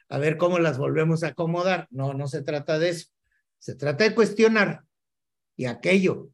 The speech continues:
que priorizándolo, ordenándolo, etcétera, lo voy a cambiar y lo voy a, lo voy a, a llevar a cabo, haciendo uso de esa valentía que nos decía Juan Antonio.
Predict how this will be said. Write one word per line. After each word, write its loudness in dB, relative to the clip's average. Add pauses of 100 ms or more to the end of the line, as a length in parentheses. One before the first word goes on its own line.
(120)
que -8 (480)
priorizándolo, 0
ordenándolo, -4
etcétera, -4 (140)
lo 2
voy 6
a 2
cambiar -2 (400)
y -4
lo 4
voy 4
a, 2
lo -4
voy 2
a, 2
a -6
llevar -2
a -4
cabo, 0 (440)
haciendo 2
uso 4
de 0
esa 0
valentía -2
que -8
nos -6
decía -2
Juan -6
Antonio. -2